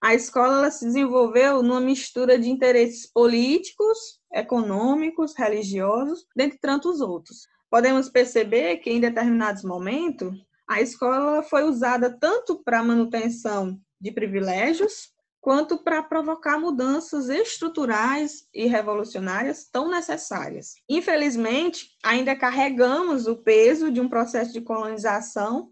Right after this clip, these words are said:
onde a formação da sociedade e o próprio desenvolvimento da educação funda-se sobre as bases do trabalho escravo, do patrimonialismo e do patriarcalismo. Ou seja, os processos educacionais, eles sempre foram pautados por interesses diversos.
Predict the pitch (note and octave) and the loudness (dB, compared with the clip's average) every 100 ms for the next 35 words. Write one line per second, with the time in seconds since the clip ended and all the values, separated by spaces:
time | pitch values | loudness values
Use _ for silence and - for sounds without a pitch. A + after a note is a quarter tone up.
0 | - A3+ A#3+ B3+ C4+ C#4+ C4 B3+ C4+ D4+ | -6 0 2 2 2 0 0 0 -2 0
1 | D#4+ E4 D4+ D4 C4 B3 G#3+ F#3+ F3 E3+ | 0 -2 -4 -2 -2 0 0 0 0 -6
2 | E3+ - A#3 A#3 - - D4 C#4+ C4+ B3+ | -12 -6 -6 -2 -4 -4 -4 -2 -2 -2
3 | A#3+ A#3 A3 G#3 G#3 G3+ G3 - D4 C#4+ | -2 0 2 0 -2 -6 -6 -4 -2 -2
4 | A#3 - _ A#3 C4 D#4+ F4 F4 C4+ B3 | -4 -6 _ -2 0 -2 -4 -4 0 2
5 | A#3+ A#3+ A#3 G#3 A3+ C4+ B3 A3+ - G#3+ | 2 0 0 0 2 2 -2 -8 -4 -2
6 | G3+ G3 A#3 A#3 B3 G#3+ G#3+ E4+ G#4 _ | 0 -2 -4 -8 -4 -2 -2 -4 -8 _
7 | A3 A#3 A#3+ A3+ A3+ A3+ B3 C#4+ B3 B3 | -8 -4 -6 -4 -4 -2 -2 -2 -4 -4
8 | C#4+ E4+ _ - A#3+ C4+ C4 C4+ C4 - | -6 -10 _ -8 -4 -2 -2 -2 -6 -4
9 | G#3 - D3 - - - _ - C4 E4+ | -4 -4 -6 -12 -18 -20 _ -4 0 0
10 | - A3+ F#3+ E3 E3+ - - C4 C4+ C4 | 0 0 0 -2 -8 -6 -2 0 2 2
11 | D#4 F#4 E4 C4 C4+ B3+ A3+ B3 C4 B3 | 0 0 -2 -2 -4 -4 0 0 2 2
12 | A#3 B3+ D#4+ B4 - B3 B3+ C4 B3 G3+ | 0 -4 -2 -2 2 4 4 4 -2 -4
13 | - A#3 C#4 A#3+ A3+ - A3+ A#3+ A#3+ A#3+ | -2 0 0 -2 -6 -2 0 0 0 -2
14 | B3 B3+ A#3 C#4 G#3+ F#3 G3 | -4 -4 -4 -2 -2 -2 -6